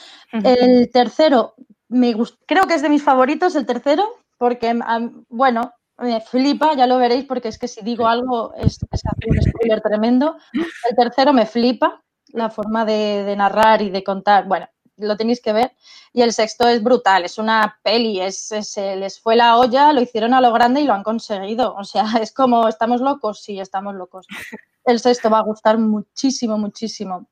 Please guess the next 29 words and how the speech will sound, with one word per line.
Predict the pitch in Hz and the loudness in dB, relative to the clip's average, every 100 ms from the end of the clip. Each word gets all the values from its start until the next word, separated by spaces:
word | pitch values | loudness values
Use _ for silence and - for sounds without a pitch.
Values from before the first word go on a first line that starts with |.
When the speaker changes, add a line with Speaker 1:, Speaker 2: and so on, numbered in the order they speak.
| - | -4
Speaker 2:
¿Con | 233 | 2
cuál | 262 285 | 2 4
me | 294 | 2
quedo? | 311 269 214 | 4 2 0
Pues | 202 | -6
no | 202 196 | -8 -10
sé. | - - - 240 - - - _ | -12 -20 -20 -18 -18 -20 -20 _
Speaker 1:
Es | 247 - | 2 4
difícil. | - 208 - 185 180 _ _ - 370 370 | 2 -2 -4 -8 -10 _ _ -14 -6 2
No, | 247 | 2
la | 233 | 4
verdad | 226 233 | 2 2
es | |
que | 269 | 0
es | 269 | 0
una | 277 | 0
temporada | 240 233 220 214 220 233 | 2 0 0 0 0 -2
que, | 220 202 196 185 | -4 -6 -6 -8
que | 208 | -6
aún | 185 | -6
nos | 202 214 | -4 -4
va | 196 | -4
a | |
dar, | 196 185 180 | -4 -6 -6
nos | 214 202 | -4 0
va | 233 | 2
a | |
dar | 254 214 | 4 2
mucho. | 196 190 - 185 185 | -2 -4 -8 -10 -10